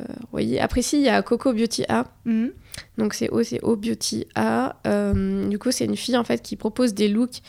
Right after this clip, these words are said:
Speaker 1: assez minimalistes et épurés, et, euh, avec des pièces qu'elle porte souvent. Donc, elle va utiliser le même jean dans plusieurs looks, mais avec des, des pulls différents. En fait,
Speaker 2: D'accord.
Speaker 1: elle mixe toute, toute sa penderie différemment à chaque fois.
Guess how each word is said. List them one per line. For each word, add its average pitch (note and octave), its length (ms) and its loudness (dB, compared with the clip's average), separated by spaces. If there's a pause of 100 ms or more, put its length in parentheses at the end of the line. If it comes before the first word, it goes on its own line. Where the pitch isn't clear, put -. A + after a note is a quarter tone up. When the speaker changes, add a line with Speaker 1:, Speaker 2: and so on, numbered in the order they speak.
(300)
Speaker 1:
assez A3 240 2
minimalistes G#3+ 720 4
et G#3+ 100 4
épurés, G#3+ 480 0 (520)
et, G#3 220 6
euh, G3+ 280 4 (220)
avec G#3+ 260 4
des A3 100 2
pièces B3+ 320 2
qu'elle G#3 200 0
porte - 180 -6
souvent. G#3+ 440 0
Donc, G3+ 220 -2
elle G3+ 120 0
va G#3 100 0
utiliser A3 300 0
le A3 60 2
même G#3+ 220 2
jean A3+ 220 0
dans G#3 100 0
plusieurs G#3 380 0
looks, B3 240 0
mais G#3+ 100 0
avec G3+ 300 -2
des, G#3 340 -2 (380)
des G#3+ 100 0
pulls A#3 280 -2
différents. A3+ 440 -2
En C4 40 -2
fait, B3+ 140 0
Speaker 2:
D'accord. G#3 140 -4
Speaker 1:
elle A3 180 4
mixe B3+ 520 2 (100)
toute, - 500 -2
toute - 200 -2
sa B3 120 2
penderie A#3+ 460 0 (380)
différemment B3+ 560 4
à C4 80 2
chaque A#3+ 220 -2
fois. A#3 280 0